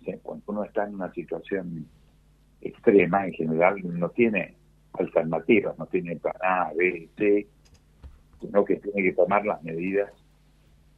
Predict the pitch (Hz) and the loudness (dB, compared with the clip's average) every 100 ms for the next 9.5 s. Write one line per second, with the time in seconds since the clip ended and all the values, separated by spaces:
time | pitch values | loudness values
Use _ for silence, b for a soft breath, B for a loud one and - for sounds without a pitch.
0 | - 85 82 87 80 85 - 101 90 82 | -12 -6 -6 -6 -4 -6 0 2 2 -6
1 | - 120 - - - _ 87 85 80 - | -2 -2 -2 -10 -12 _ -16 -12 -6 0
2 | 92 80 95 90 87 95 - 87 80 80 | 0 2 0 0 0 0 0 -2 0 0
3 | 82 82 - 95 101 110 82 76 76 78 | 0 -6 -2 2 6 6 6 0 -6 -12
4 | - _ _ _ _ - 95 92 139 120 | -16 _ _ _ _ 0 2 4 6 6
5 | - 76 - _ _ - - - 85 82 | 4 -6 -8 _ _ -20 -20 -16 -14 -14
6 | - - _ _ _ - 202 - 87 82 | -14 -18 _ _ _ -4 -4 -4 -2 -2
7 | - 82 110 101 85 - - _ _ _ | -2 -2 -2 -2 -4 -8 -10 _ _ _
8 | _ _ _ _ _ - - - 85 82 | _ _ _ _ _ -10 -8 -2 0 0
9 | - 135 175 95 | 4 6 6 4